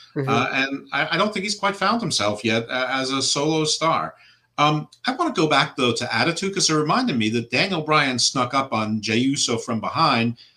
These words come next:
Speaker 2: and he also showed Edge a little attitude either last week or two weeks ago. Do you think Daniel Bryan might be turning heel at some point?
Speaker 1: I hope not.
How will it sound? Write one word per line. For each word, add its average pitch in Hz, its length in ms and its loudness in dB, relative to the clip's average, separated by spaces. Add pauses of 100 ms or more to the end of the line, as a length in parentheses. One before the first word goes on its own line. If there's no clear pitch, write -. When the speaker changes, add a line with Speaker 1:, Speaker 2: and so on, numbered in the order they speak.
(220)
Speaker 2:
and 123 340 4
he 127 140 2
also 196 420 2
showed 160 320 2
Edge 156 300 2
a 110 60 -2
little 110 280 0
attitude 117 460 0
either 113 260 2
last 120 320 2
week 127 200 -4
or 113 40 -8
two 170 200 -4
weeks 123 260 -2
ago. 95 340 -6 (600)
Do 131 80 -4
you 269 80 0
think 370 180 -2
Daniel 185 280 2
Bryan 147 300 2
might 220 160 -2
be 226 60 -6
turning 214 320 -4
heel 226 320 -2
at 214 100 -6
some 226 200 -2
point? 240 400 -4 (1080)
Speaker 1:
I 226 80 4
hope 165 320 4
not. 131 320 -2